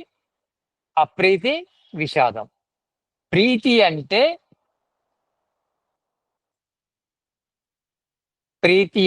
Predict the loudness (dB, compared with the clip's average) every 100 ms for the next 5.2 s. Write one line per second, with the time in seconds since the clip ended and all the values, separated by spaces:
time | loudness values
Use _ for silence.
0 | 0 0 -2 0 -2 0 -4 -4 -12 _
1 | _ _ _ _ _ _ _ _ _ _
2 | _ _ _ _ _ -2 -2 0 0 0
3 | 0 -2 -2 0 2 2 -2 -6 -6 _
4 | _ _ _ _ _ _ _ _ -6 -4
5 | -2